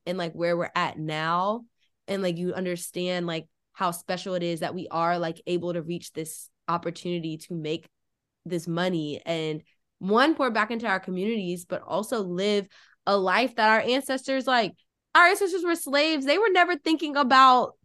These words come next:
going to big law lunches and with the partners and, like, and it's like, okay, like, there's a proudness that comes from that.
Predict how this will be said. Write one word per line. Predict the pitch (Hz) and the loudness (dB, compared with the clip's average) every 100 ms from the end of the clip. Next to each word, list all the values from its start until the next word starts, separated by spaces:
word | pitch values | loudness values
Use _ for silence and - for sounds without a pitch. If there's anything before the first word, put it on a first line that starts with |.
| _ 190 | _ -8
going | 208 262 262 | 2 4 4
to | |
big | 214 226 226 | 4 2 4
law | 254 254 | 4 4
lunches | 220 220 233 254 247 254 254 254 - | 4 -2 -2 -2 0 0 -2 -6 -2
and | 226 220 208 | 0 2 2
with | 220 | 0
the | 226 | -4
partners | - 226 240 254 247 240 240 240 - | 2 2 4 4 4 4 2 -2 -6
and, | 233 226 | -2 0
like, | 226 208 190 180 175 _ _ _ _ _ - | 4 4 4 2 0 _ _ _ _ _ 0
and | 262 | 0
it's | 269 | 2
like, | 294 | 2
okay, | 330 294 247 | 2 0 2
like, | 240 214 180 | 4 2 2
there's | 233 240 | 0 2
a | 240 | 0
proudness | - - 208 214 233 247 247 233 - 202 208 208 | -6 -2 4 6 8 6 2 -8 -6 -2 -2 -2
that | 202 - | -4 -6
comes | - 190 190 | -6 -6 -6
from | - 180 165 | -6 -4 -2
that. | 160 143 | -2 -4